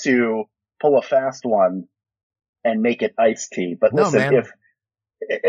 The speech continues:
Speaker 1: if it's a submarine sandwich, it's iced tea. Sorry.
Speaker 2: Yeah, exactly. Uh,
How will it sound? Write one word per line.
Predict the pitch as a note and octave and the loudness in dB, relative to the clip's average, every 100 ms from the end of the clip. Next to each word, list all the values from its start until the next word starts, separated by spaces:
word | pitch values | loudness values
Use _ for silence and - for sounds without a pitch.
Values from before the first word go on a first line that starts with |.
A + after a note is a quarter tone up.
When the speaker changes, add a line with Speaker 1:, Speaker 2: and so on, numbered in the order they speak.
| D#3+ | 0
Speaker 1:
if | E3 | 2
it's | F3+ F3+ | 0 0
a | |
submarine | - G3 F#3+ F#3 F#3 | -2 -2 0 2 2
sandwich, | E3+ F3 F#3 G#3 G3 - - | 2 2 4 2 0 -2 -2
it's | C#3 - | -2 0
iced | C3+ C3 - - | 0 0 -8 -14
tea. | - A#2+ F2 - | -2 -2 -2 -10
Sorry. | - C3+ A#2 F2 E2 C3+ - _ _ _ _ _ | -2 2 2 0 -8 -20 -20 _ _ _ _ _
Speaker 2:
Yeah, | B2+ F#2+ - _ _ _ | -6 -6 -6 _ _ _
exactly. | B2 B2+ C3 A#2 G#2+ F2 - | -6 0 2 2 0 -8 -2
Uh, | A2+ A2+ A2+ A2 | 2 4 4 4